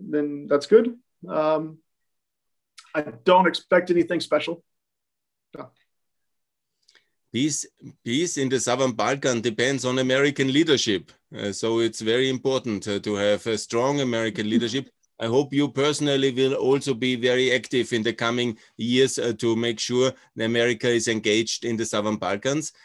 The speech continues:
Speaker 2: Let me ask you about the E U role, because you as American in Albanian,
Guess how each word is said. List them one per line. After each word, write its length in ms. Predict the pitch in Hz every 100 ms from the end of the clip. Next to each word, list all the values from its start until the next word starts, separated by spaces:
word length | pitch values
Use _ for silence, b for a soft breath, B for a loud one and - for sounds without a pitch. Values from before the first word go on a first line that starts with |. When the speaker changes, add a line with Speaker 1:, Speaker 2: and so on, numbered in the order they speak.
| b b
Speaker 2:
Let 200 | 127 139
me 120 | 160 156
ask 420 | 139 143 147 156
you 120 | 147
about 360 | 127 127 127 120
the 100 | 139
E 160 | 143 143 156
U 220 | 156 143
role, 380 | 110 98 92 85
because 420 | 76 101 123 113
you 180 | 127 139
as 220 | 127 -
American 540 | 113 104 117 139 139 127
in 100 | 127
Albanian, 580 | 123 113 113 131 143